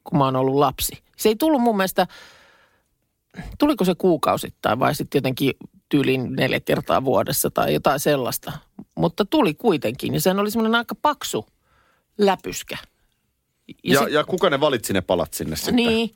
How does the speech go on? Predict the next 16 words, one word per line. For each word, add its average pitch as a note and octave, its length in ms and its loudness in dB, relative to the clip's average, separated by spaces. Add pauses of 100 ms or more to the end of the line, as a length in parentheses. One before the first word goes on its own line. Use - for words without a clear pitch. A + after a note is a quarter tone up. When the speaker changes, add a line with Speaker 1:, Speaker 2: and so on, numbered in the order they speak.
Speaker 1:
kenen F#3+ 300 -2
valitsemat? D3 300 2
Speaker 2:
Ihan C#3+ 140 0
oikeasti, G#2+ 280 -4
siis F#2+ 200 -10
mä A#2+ 80 -2
kysyn B2 180 0
ihan A#2+ 100 2
vilpittömästi, F2 580 -4
mä F#2+ 60 2
en F#2 80 0
tiedä. E2 340 -2 (100)
Speaker 1:
En, C#4+ 140 0 (180)
en C#4+ 100 0
mä B3+ 100 0
tiedä. G#3+ 460 0